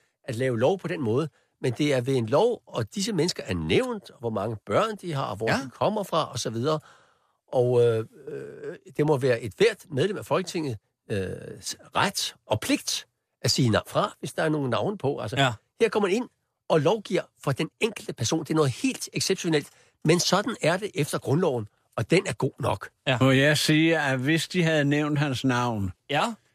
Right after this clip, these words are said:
Speaker 3: øh, så skulle du have hørt, hvor de var blevet skældt ud.
Speaker 2: Jo, jo, selvfølgelig. Og
Speaker 3: Så
Speaker 2: så, så
Speaker 3: jeg
Speaker 2: havde man jo
Speaker 3: synes,
Speaker 2: også
Speaker 3: de har
Speaker 2: måske
Speaker 3: valgt den rigtige, den bedste af, af et par dårlige måder.
Speaker 2: <laughs> Og men der, der er der jo sikkert nogen, der vil sige, at den,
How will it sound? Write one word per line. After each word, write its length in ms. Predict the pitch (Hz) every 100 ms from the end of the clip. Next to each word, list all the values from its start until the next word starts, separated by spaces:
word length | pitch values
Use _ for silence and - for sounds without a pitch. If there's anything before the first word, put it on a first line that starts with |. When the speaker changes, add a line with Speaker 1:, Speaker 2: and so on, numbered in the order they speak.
| _ _ -
Speaker 3:
øh, 120 | 117
så 240 | 113 - 165
skulle 340 | - 156 143
du 60 | 127
have 160 | 123 110 - - -
hørt, 240 | 139 123
hvor 200 | 110 117
de 240 | 113 - 113
var 100 | 120
blevet 280 | 98 120 117
skældt 420 | - 147 131 117
ud. 240 | 151 123
Speaker 2:
Jo, 280 | 117 131 247
jo, 120 | 302 240
selvfølgelig. 380 | 202 160 208
Og 60 | -
Speaker 3:
Så 60 | 123
Speaker 2:
så, 20 |
så 60 |
Speaker 3:
jeg 320 | 220 220 127 131
Speaker 2:
havde 100 | 214 185
man 60 |
jo 40 | 156
Speaker 3:
synes, 20 |
Speaker 2:
også 180 | 143 170
Speaker 3:
de 60 |
har 100 | 151
Speaker 2:
måske 100 | 147
Speaker 3:
valgt 260 | 139 143 147
den 220 | 151 135
rigtige, 640 | 123 131 - 131 127 123 107
den 200 | 127 107
bedste 520 | 131 127 - 135 131
af, 160 | 123 107 87 _ _ - -
af 80 |
et 100 | 110
par 140 | - 117
dårlige 460 | 104 110 110 110
måder. 480 | 107 104 92 90 90 - - -
Speaker 2:
<laughs> 380 | 165 - - -
Og 100 | 156
men 100 | 175
der, 160 | 165 180
der 120 | -
er 60 | 175
der 80 | 190
jo 60 |
sikkert 220 | 165 185
nogen, 180 | 160 180
der 60 | 190
vil 140 | 151
sige, 180 | 139 156
at 100 | 147
den, 180 | 135